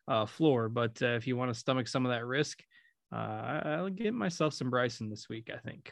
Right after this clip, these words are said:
we'll, uh, we'll see how much, but, uh, I do like him in G P Ps as well. Um, Zalatoris is the other guy I tagged up in my article, just super consistent, and he's already proven, like, there's this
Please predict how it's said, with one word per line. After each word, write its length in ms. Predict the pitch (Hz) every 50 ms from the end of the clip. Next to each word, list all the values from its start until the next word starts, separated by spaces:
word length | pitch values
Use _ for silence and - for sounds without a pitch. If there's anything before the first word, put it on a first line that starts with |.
| -
we'll, 300 | - - 139 135 131 123
uh, 100 | 120 120
we'll 120 | 123 123 120
see 180 | - - 151
how 80 | 131 131
much, 320 | 127 123 117 120 - - -
but, 140 | - 117 117 - -
uh, 280 | - 127 123 - - - 135 131 123 123 127 135
I 60 | 127
do 180 | 123 131 131
like 220 | 127 117 120 120 -
him 100 | - 123
in 100 | 113 113
G 120 | 117 117
P 100 | 117 117
Ps 280 | 113 - - 123 - -
as 160 | - - -
well. 260 | - - - - - - _ _ - - - - - - - - _ _ _ -
Um, 540 | - 117 123 123 123 120 120 120 120 117 113 - - _ _ - - -
Zalatoris 640 | 151 131 151 156 170 165 - - 160 151 151 - -
is 80 | 131
the 100 | 117 131
other 140 | 131 131 131
guy 220 | 123 127 127 127 123
I 40 |
tagged 320 | 123 - 143 131 127 123 127
up 180 | 127 120 120
in 100 | 135 123
my 120 | 120 113 113
article, 460 | 117 120 135 135 131 120 - 135 127
just 500 | 123 127 131 120 117 - - - - -
super 280 | - 156 139 143 139 117
consistent, 680 | - 135 120 - - 135 120 - - 143 131 131 131
and 180 | 127 123 123 120
he's 180 | 123 127 120
already 260 | 131 131 135 131 120 117
proven, 500 | 120 - 143 139 135 123 127 123 123 127
like, 180 | 127 127 117
there's 220 | - 202 214 165 139
this 220 | 143 117 - -